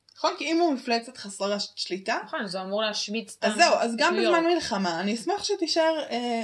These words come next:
Speaker 1: במקום בטוח, בצד,
Speaker 2: נכון.
Speaker 1: עשיתי פה הרבה עם הידיים כזה. אה, אבל פתאום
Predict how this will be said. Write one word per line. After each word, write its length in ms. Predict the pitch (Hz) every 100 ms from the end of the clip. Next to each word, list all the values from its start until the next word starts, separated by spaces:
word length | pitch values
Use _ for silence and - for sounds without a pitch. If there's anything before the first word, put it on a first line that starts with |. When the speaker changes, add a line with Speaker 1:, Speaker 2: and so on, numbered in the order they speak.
| 226
Speaker 1:
במקום 400 | 226 226 247 233
בטוח, 400 | 202 - - -
בצד, 300 | 196 185 185
Speaker 2:
נכון. 120 | 190 190
Speaker 1:
עשיתי 200 | 190 - 208
פה 60 | 190
הרבה 160 | 190
עם 100 | 185 190
הידיים 360 | - - 214
כזה. 240 | - 220 196 _ _ - _ _ _ _ _ _ -
אה, 360 | 208 196 190 185 190
אבל 180 | 190 190
פתאום 240 | 285 359